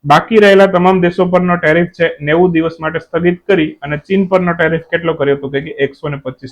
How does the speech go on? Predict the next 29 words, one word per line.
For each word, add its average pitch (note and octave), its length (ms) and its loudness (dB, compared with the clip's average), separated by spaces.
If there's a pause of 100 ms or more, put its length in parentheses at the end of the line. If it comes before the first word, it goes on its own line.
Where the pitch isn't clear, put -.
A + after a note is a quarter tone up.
ટકા D#3 260 -12 (220)
કર્યો. C3 300 -8 (360)
અમેરિકાએ D3+ 600 0 (320)
બાકી D3+ 340 -2
જેટલા D3 260 -2
પણ E3 200 -6
દેશો D#3 240 -4
છે E3 140 -8
એનો D#3 140 -6
ટેરિફ D3 360 -2
નેવું C#3+ 220 -4
દિવસ D3 200 -4 (100)
માટે C#3 180 -8
પોઝ F3 240 -2 (120)
કર્યો C#3+ 260 -2 (420)
અને C3+ 400 -2
ચીન E3 180 -2
માટેનો C#3 520 -4 (100)
એકસો C#3 240 -6
પચીસ C3+ 360 -8
ટકા C3+ 180 -10
કર્યો. C3+ 320 -12 (240)
ન્યૂઝ D#3 220 0
બધાને D#3 300 0
ખબર D3+ 300 0
જ E3 40 -2
પડી D3 260 -2
ગઈ C#3 100 0
હોય, C#3+ 240 4